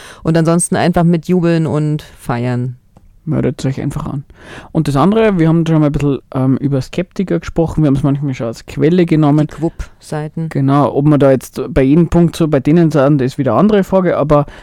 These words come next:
Speaker 2: sie haben da auf jeden Fall in Polen einen Skeptiker-Kongress, einen Skeptikerinnen-Kongress.
Speaker 1: Den europäischen.
Speaker 2: Genau, am einundzwanzigsten neunten zweitausendsiebzehn, euroskeptics con punkt org.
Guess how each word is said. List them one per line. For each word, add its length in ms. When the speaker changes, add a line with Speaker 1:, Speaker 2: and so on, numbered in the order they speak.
Speaker 2:
sie 120
haben 100
da 80
auf 120
jeden 160
Fall 320
in 220
Polen 480
einen 100
Skeptiker-Kongress, 960
einen 80
Skeptikerinnen-Kongress. 840
Speaker 1:
Den 80
europäischen. 380
Speaker 2:
Genau, 600
am 140
einundzwanzigsten 680
neunten 260
zweitausendsiebzehn, 840
euroskeptics 1200
con 360
punkt 260
org. 320